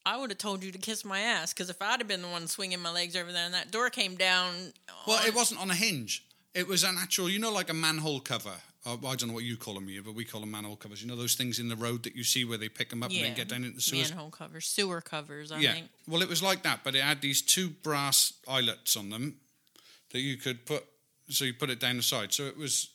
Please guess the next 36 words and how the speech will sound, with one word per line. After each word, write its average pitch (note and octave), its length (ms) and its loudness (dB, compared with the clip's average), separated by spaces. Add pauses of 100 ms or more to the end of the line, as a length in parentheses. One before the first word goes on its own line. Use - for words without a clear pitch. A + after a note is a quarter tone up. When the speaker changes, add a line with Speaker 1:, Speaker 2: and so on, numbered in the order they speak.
(160)
Speaker 2:
it D3 160 -4
was C3 120 0
away C#3 320 4
from A#2 280 -4
him. G2+ 200 -8
Speaker 1:
Right, D3 140 -4
Speaker 2:
It - 20 0
wasn't C3+ 160 0
Speaker 1:
right, A#2 80 -4
Speaker 2:
gonna B2 100 2
Speaker 1:
right. - 80 6
Speaker 2:
slam B2+ 200 -2
on A2 60 -4
his G#2+ 140 -2
legs, G2 260 -4 (360)
but A#2+ 140 0
he D3+ 160 0
was C3+ 140 2
sat A#2 360 6
in A2+ 140 -6
this A2 140 0
thing. G#2+ 200 2
So B2+ 260 0 (640)
I F#3 140 4
got F#3 280 -2
down. B2 300 0
It B2 100 -8
was C3 140 -4
like C3 160 -2
a C3+ 60 0
little C3 260 0
ladder. C3+ 400 -2 (380)
So - 120 -4
I E3+ 100 4
went D#3+ 260 0
down C3+ 400 0